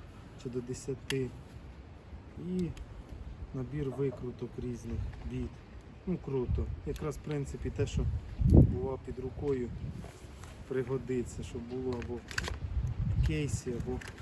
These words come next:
в машині. Суперова штука. Так що ось такі подарунки. Дякуємо дуже, дякую дуже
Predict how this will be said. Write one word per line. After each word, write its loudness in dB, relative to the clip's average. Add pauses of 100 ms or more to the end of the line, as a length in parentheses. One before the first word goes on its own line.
в -2
машині. 0 (1000)
Суперова 0
штука. -8 (1800)
Так -6 (100)
що -6 (1200)
ось -4
такі -2
подарунки. 2 (840)
Дякуємо 2
дуже, 0 (480)
дякую 0
дуже -2